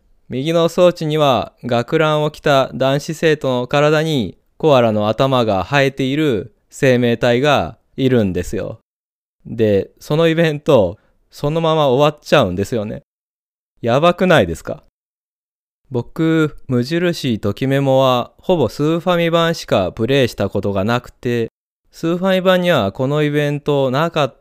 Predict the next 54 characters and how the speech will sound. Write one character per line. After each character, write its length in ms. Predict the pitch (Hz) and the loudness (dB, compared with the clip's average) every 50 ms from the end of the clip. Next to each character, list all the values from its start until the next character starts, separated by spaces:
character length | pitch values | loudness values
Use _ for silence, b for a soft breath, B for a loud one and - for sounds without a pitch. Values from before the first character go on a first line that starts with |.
| _ - | _ -4
た 140 | - 104 | -4 -2
の 140 | 101 95 95 | 0 0 0
で、 400 | 98 101 98 92 82 - - - _ _ _ - | 0 2 2 0 0 -4 -10 -16 _ _ _ -6
今 200 | - 175 165 147 | -2 -2 -2 0
回 140 | 123 101 90 | -2 -2 -2
初 340 | 92 117 123 127 147 170 | -2 -4 -4 -4 -4 -2
め 120 | 165 156 139 | -2 -2 0
て 160 | - 117 110 | 0 0 0
見 120 | 113 117 | 0 0
た 120 | - 117 104 | 0 0 -2
ん 60 | 101 | -2
で 80 | 95 85 | -4 -6
す 80 | - | -6
け 100 | - 107 | -4 -2
ど、 340 | 98 95 92 87 82 - - _ _ _ _ _ | -2 -2 -2 -4 -6 -8 -12 _ _ _ _ _
普 140 | _ - - | _ -18 -10
通 220 | - 180 170 175 | -6 -4 -2 -2
に 120 | 175 175 | -2 -4
怖 240 | - - 190 180 180 175 | 0 2 4 4 4 4
か 120 | 165 151 | 2 0
っ 120 | 151 - - | 0 0 0
た 120 | 147 143 | -2 0
で 120 | 139 135 131 | 0 0 -2
す 160 | - 143 135 | -2 -6 -8
し、 500 | - - - 170 165 151 120 98 69 - _ _ _ _ _ _ _ _ _ | -8 -8 -6 -4 -4 -2 -4 -6 -6 -10 _ _ _ _ _ _ _ _ _
狂 300 | - - 185 175 156 135 | -2 2 4 6 6 4
気 100 | - - | 4 0
を 140 | 107 95 92 | 0 0 0
感 180 | - 101 98 95 | 0 -2 -2 -2
じ 100 | 92 95 | -2 -4
ま 120 | 95 90 | -6 -6
し 60 | - | -8
た。 180 | - - - - _ _ _ _ _ _ _ _ _ _ _ _ | -10 -12 -12 -14 _ _ _ _ _ _ _ _ _ _ _ _
こ 160 | - - 143 | -8 -6 -4
の 160 | 160 180 190 | -2 -2 -2
人 220 | 185 - - 165 151 | -2 -2 -2 -2 0
た 140 | - 120 - | 0 0 -2
ち 320 | - 113 101 98 98 101 | -2 -4 -4 -4 -4 -6
こ 160 | - - 127 | -6 -4 -4
れ 80 | 135 143 | -4 -2
か 140 | - 147 139 | -2 0 0
ら 360 | 139 135 135 135 135 135 - _ _ - | 2 2 2 0 -2 -4 -6 _ _ -14
ど 200 | 131 120 123 135 | -8 -4 -4 -4
う 60 | 147 151 | -4 -4
す 140 | - 180 | -4 -4
る 80 | 165 151 | -4 -2
の？ 300 | 101 85 87 95 120 - _ _ _ _ _ _ _ _ _ _ _ _ _ _ _ _ _ - | -4 -4 -6 -6 -8 -12 _ _ _ _ _ _ _ _ _ _ _ _ _ _ _ _ _ -6
ど 160 | 120 139 165 | -4 -4 -4
う 40 | 175 | -4
し 80 | - - | -6 -4
て 120 | - 180 | -4 -4
い 80 | 175 - | -4 -4
く 100 | - 143 | -6 -8
の？ 260 | 82 76 92 123 | -8 -8 -10 -12